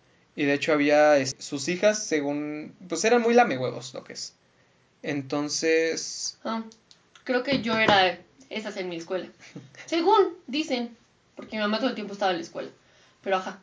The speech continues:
Speaker 1: Luego sus mamás eran, siempre eran las vocales. Yo creo que no tenían nada que hacer,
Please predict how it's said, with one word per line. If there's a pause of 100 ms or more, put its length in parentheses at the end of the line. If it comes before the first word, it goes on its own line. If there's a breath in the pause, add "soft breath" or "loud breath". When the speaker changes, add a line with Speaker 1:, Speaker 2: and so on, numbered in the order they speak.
(140)
Speaker 1:
Luego
sus
mamás
eran,
siempre
eran
las
vocales.
Yo
creo
que
no
tenían
nada
que
hacer,